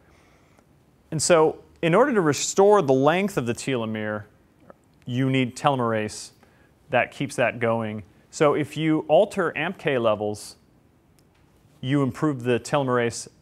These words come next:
output, which increases the repair of the telomere. You don't get that being sedentary. That actually drops off fairly substantially. So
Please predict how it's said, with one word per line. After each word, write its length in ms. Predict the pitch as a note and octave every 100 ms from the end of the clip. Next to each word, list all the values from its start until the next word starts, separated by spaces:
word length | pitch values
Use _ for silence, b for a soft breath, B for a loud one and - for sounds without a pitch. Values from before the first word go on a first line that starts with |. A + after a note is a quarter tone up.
| -
output, 420 | B2+ - A#2+ G#2+ -
which 320 | A#2+ A#2+ - _ _
increases 520 | - A#2+ - B2 B2 G#2
the 200 | A2 G#2+
repair 340 | G#2+ - C3
of 80 | A2
the 80 | G#2+
telomere. 500 | - A#2+ G#2+ G#2 G2 b b b b b
You 80 | B2+
don't 140 | C3+
get 200 | A#2+ B2
that 200 | A#2 F#2+
being 160 | G#2 G2
sedentary. 580 | - G#2 G2+ G2 F#2+ F#2
That 180 | G#2
actually 300 | G#2 G2+ -
drops 320 | G2+ G2+ F#2+ G#2
off 180 | G2+
fairly 240 | - G#2 G2+
substantially. 720 | - - A2 G#2+ - G#2+ G2 - b b b b
So 340 | - B2+ G#2+